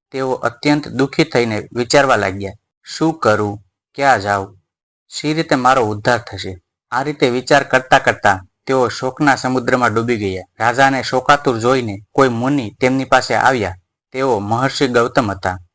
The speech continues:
શ્રેષ્ઠ બ્રાહ્મણને પોતાની પાસે આવેલા જોઈને રાજાએ તેમના ચરણોમાં શીશ ઝુકાવ્યું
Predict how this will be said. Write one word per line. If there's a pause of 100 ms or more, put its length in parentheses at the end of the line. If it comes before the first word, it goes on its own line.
(640)
શ્રેષ્ઠ
બ્રાહ્મણને
પોતાની
પાસે (300)
આવેલા
જોઈને (140)
રાજાએ
તેમના
ચરણોમાં
શીશ
ઝુકાવ્યું